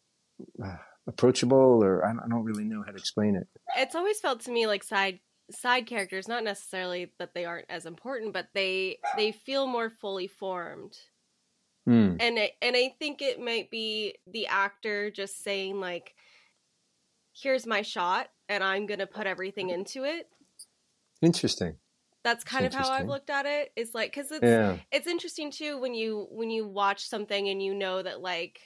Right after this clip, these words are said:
Speaker 2: the side characters aren't as good, and you're thinking, "Well, were there other people that were better, but then they would have taken the spotlight away from the lead, and that's why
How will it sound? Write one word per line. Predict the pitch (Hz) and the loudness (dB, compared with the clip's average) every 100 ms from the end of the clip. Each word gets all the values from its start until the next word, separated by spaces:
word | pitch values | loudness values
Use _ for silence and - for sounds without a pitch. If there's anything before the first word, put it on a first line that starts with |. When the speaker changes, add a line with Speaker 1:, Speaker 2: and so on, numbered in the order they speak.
| _ _ _ _ _ | _ _ _ _ _
Speaker 2:
the | 226 | -6
side | 233 226 220 | 0 0 0
characters | 226 196 190 185 - | -4 -4 -4 -6 -2
aren't | 220 262 - | -2 -2 -4
as | 196 - | -8 -6
good, | 170 - | -8 -6
and | 175 | -6
you're | 175 | -6
thinking, | 190 190 180 196 180 | -8 -10 -8 -8 -4
"Well, | 185 180 | -4 -4
were | 185 185 | -4 -4
there | 175 | -6
other | 160 180 185 | -6 -6 -8
people | - 202 190 190 | -10 -12 -8 -6
that | 185 160 | -6 -6
were | 180 175 196 | -8 -6 -4
better, | 220 226 247 | -4 -2 -2
but | 226 170 | -4 -4
then | 190 | -4
they | 190 | -2
would | 175 | -4
have | 170 | -6
taken | - 190 - | -8 -10 -8
the | 170 | -10
spotlight | - 175 123 165 | -6 -6 -4 -6
away | 170 165 | -6 -8
from | 175 180 | -8 -8
the | 175 | -8
lead, | 160 180 | -6 -6
and | 190 170 | -6 -6
that's | 160 - | -8 -10
why | 175 170 160 | -10 -8 -8